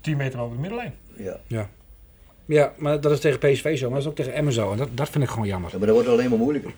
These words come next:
Speaker 3: Ja.
Speaker 2: Maar dan moet je het spel maken. Nou, dat wil ik graag, dat kennen we straks ook, als we tegen Go Ahead moeten of tegen, eh, eh, als de tegenpartij je dwingt om het spel te maken,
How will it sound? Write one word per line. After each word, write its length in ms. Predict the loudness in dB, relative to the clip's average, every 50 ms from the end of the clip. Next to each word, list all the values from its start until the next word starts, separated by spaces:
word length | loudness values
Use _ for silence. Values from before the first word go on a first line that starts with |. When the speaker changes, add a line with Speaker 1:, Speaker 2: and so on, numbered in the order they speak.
| -16 -6 0
Speaker 3:
Ja. 220 | 0 2 2 0 -2 -10 -20 -20 -14 -4
Speaker 2:
Maar 120 | -2 0 2
dan 100 | 4 4
moet 100 | 2 2
je 60 | -2
het 80 | -4 -4
spel 260 | 2 4 4 6 6
maken. 400 | 4 4 2 2 2 0 0 0
Nou, 180 | 0 2 0 0
dat 100 | 0 2
wil 120 | 2 2
ik 80 | 2 2
graag, 140 | 0 2 2
dat 80 | 0 2
kennen 180 | 0 0 0 0
we 40 | 0
straks 260 | 2 2 2 2 2
ook, 220 | 0 0 2 2
als 100 | 2 0
we 80 | 0 0
tegen 220 | 0 0 0 0
Go 160 | 0 0 2 2
Ahead 240 | 4 2 2 2
moeten 260 | 0 -2 -2 -2 -4 -4
of 80 | -4 -4
tegen, 420 | -4 -2 -2 0 0 -2 -4 -6 -10 -18 -20 -20 -20 -14 -6
eh, 840 | -2 -2 0 0 0 -2 -2 -2 -2 -2 -2 -2 -4 -4 -6 -4 -4
eh, 60 | -2 -2
als 140 | -2 -2
de 80 | -4 -2
tegenpartij 400 | 2 2 4 4 2 2 2 2
je 100 | 2 2
dwingt 280 | 2 2 2 2 2 0
om 60 | -2
het 100 | -4 -4
spel 280 | -2 0 2 2 2 2
te 80 | 0
maken, 460 | 0 0 0 0 0 0 -2 -2 -4